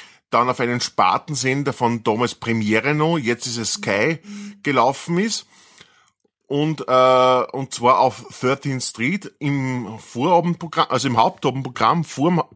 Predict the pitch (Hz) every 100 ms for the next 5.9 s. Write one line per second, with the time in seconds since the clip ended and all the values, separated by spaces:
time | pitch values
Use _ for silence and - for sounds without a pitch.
0 | - 127 156 135 135 123 107 - - 156
1 | 139 - 107 120 143 131 117 143 - 156
2 | 127 - 123 - 139 127 107 104 117 -
3 | 208 - - - - 110 123 143 135 107
4 | 101 175 - 117 120 - - 101 113 120
5 | 120 - 104 101 113 - 160 175 190